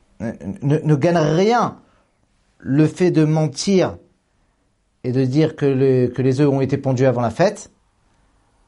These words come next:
alors on pourrait éventuellement s'appuyer, s'appuyer sur lui,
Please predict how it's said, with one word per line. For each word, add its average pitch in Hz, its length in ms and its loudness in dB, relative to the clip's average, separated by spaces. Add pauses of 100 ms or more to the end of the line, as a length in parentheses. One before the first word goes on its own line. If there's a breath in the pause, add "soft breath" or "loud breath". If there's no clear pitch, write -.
(340)
alors 160 440 0 (160)
on 151 100 -4
pourrait 175 220 0
éventuellement 156 680 -2 (440)
s'appuyer, 143 540 -2
s'appuyer 151 380 0
sur 143 180 -4
lui, 180 380 0